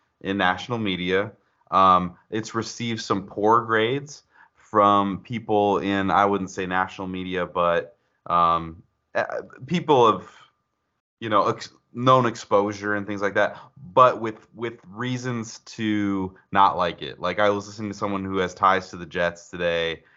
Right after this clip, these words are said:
and they were ripping on the Packers draft, and I was like, "This is really annoying because they just wanna hate the Packers, right? Like, they don't wanna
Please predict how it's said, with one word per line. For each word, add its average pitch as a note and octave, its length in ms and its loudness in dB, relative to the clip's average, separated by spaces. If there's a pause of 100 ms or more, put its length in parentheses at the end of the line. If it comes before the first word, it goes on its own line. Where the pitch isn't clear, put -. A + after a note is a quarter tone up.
(240)
and F#2 180 -6
they F2+ 80 -2
were F2 160 0
ripping F2 240 -2
on E2+ 140 0
the D#2+ 60 -6
Packers D#2+ 420 -2
draft, D#2 400 -2
and D#2 100 -8
I - 20 -4
was D#2 120 -10
like, D#2 120 -18
"This F2 160 -12
is D#2 140 -14
really D#2 340 -4
annoying D2+ 440 -6
because D#2 400 -8 (340)
they F2 160 0
just E2 180 -8
wanna D#2+ 220 0
hate E2 180 -4
the - 60 -18
Packers, D2 540 -2
right? D#2+ 300 -4
Like, E2+ 160 -8
they F2 80 -6
don't E2 140 -2
wanna D#2 320 -2